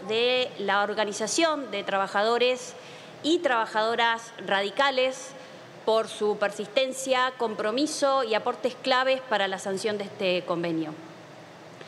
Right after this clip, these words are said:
También, eh, es el fruto del acuerdo que hemos logrado en esta Cámara, trabajando en las comisiones,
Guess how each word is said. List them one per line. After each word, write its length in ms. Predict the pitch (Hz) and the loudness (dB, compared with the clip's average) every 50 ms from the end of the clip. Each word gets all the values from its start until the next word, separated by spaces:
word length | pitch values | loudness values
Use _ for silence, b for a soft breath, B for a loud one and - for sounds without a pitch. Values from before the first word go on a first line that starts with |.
| B B B B B B B | B B B B B B B
También, 680 | - 262 262 269 247 330 339 359 370 381 370 359 349 - - | 0 0 2 2 2 2 4 4 4 4 4 2 0 0 0
eh, 320 | 220 220 208 208 202 202 - | 0 2 2 0 0 0 0
es 220 | 240 262 - 269 | 0 0 2 0
el 160 | 254 240 240 | 0 0 0
fruto 560 | - 302 339 359 330 - - 269 262 262 254 | 0 0 2 2 2 2 2 2 2 2 2
del 160 | 220 208 202 196 | 0 0 0 -2
acuerdo 420 | 190 185 262 277 277 262 269 262 | 0 2 2 2 2 2 0 0
que 80 | 254 240 | 0 -2
hemos 220 | 233 240 240 220 | 0 -2 -2 0
logrado 340 | 220 214 220 233 247 247 240 | 0 2 4 4 4 2 2
en 80 | 220 | -2
esta 260 | 226 202 - 220 208 - | -4 -4 -4 -4 0 2
Cámara, 540 | 269 294 302 294 285 262 247 240 233 233 | 4 4 4 4 2 2 2 2 2 0
trabajando 680 | - 196 190 190 196 190 - 220 208 208 220 214 214 208 | 0 0 0 0 0 0 0 0 0 0 0 2 2 2
en 120 | 202 196 | 2 2
las 140 | 190 185 185 | 0 -2 -4
comisiones, 840 | - - 185 190 190 - - 277 285 285 269 262 262 254 262 - - | -4 -4 -4 -4 -4 -2 0 2 2 2 2 -2 -4 -6 -8 -10 -12